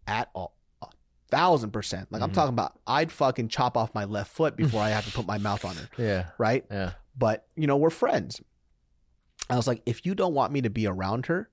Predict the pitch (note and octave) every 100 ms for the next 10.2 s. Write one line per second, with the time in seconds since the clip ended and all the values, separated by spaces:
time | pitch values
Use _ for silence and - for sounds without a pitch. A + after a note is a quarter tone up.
0 | - A2 A2 G2 A2 A2+ B2+ - A#2+ G#2+
1 | G2 A2+ B2 - F2 G2 G2+ F#2+ G2 _
2 | _ F3 C4 A3 B3 D#3+ B2 A#2 - G#3+
3 | F#3+ E3+ E3 - D#3 C#3+ - F3 A#2+ A#2
4 | - A#2+ A2 G#2 - A2+ A2+ - G#2 G#2
5 | G#2+ G#2+ G2+ G2+ G2 - G2 - - E2+
6 | F#2 E2+ D#2+ - - - C#3 B2 C#3 C3+
7 | B2 - - _ - _ - - - D3
8 | - G3 F#3+ G3 F#3 F#3 C3+ G2+ A#2+ G3
9 | F3+ A3 C#3+ - D3 E3 D3+ G3+ F#3+ G#2+
10 | -